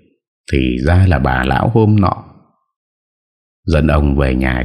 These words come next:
chữa bệnh cho con dâu, mời bà vào nhà uống nước. "Chẳng ngày khuya khoắt thế này bà đến có chuyện gì?" "Cảm ơn thầy, khi khác ạ.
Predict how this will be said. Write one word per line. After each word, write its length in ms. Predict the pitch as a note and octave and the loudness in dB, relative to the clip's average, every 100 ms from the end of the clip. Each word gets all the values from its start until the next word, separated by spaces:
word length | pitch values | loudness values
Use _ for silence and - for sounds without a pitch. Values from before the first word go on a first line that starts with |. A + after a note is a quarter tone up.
| - | -2
chữa 140 | D#2+ | 0
bệnh 280 | D#2 C#2 - | 0 0 -2
cho 140 | - | -4
con 220 | D#2 C#2 C2 | -2 -4 -4
dâu, 180 | C2+ C2 - _ _ _ _ _ _ _ _ _ _ _ _ | -6 -6 -12 _ _ _ _ _ _ _ _ _ _ _ _
mời 280 | F#2+ D2+ C2 | 0 2 2
bà 160 | C2+ C2 | 0 0
vào 100 | C2 | -2
nhà 220 | C2 B1 | -2 -2
uống 300 | C2 D#2+ A2 | 0 2 2
nước. 200 | B2 F3 B2+ - _ _ _ _ _ _ _ _ _ _ _ | 2 0 -6 -18 _ _ _ _ _ _ _ _ _ _ _
"Chẳng 260 | - C#2+ C2+ | -2 0 0
ngày 260 | C#2 C#2 - | 0 0 0
khuya 180 | E2 D#2+ | 0 2
khoắt 120 | F2 G2 | 0 -2
thế 100 | B2 | 0
này 440 | B2 D#2+ C2+ C2 B1+ C#2+ | 2 2 0 -2 -2 0
bà 220 | C2 C2 | 0 0
đến 440 | C#2+ G2 C#3 D3 - | 0 2 2 0 0
có 100 | C3 | -2
chuyện 280 | - - C#2+ | -2 -2 0
gì?" 420 | D2+ C#2+ D#2 D#2+ - _ _ _ _ _ _ _ _ _ _ _ _ - | 0 0 0 -2 -10 _ _ _ _ _ _ _ _ _ _ _ _ -4
"Cảm 420 | E2 C2+ C2 C#2+ | -2 -2 -2 -2
ơn 300 | C#2+ C2+ C2+ | 0 0 -2
thầy, 460 | D2 C2 B1+ B1+ B1+ B1+ - _ _ - | -4 -4 -4 -4 -6 -10 -20 _ _ -8
khi 260 | - D#2 C2 | -2 0 -2
khác 300 | - E2+ E2+ | -2 -2 -2
ạ. 280 | - D#2 D#2 | -2 -2 -2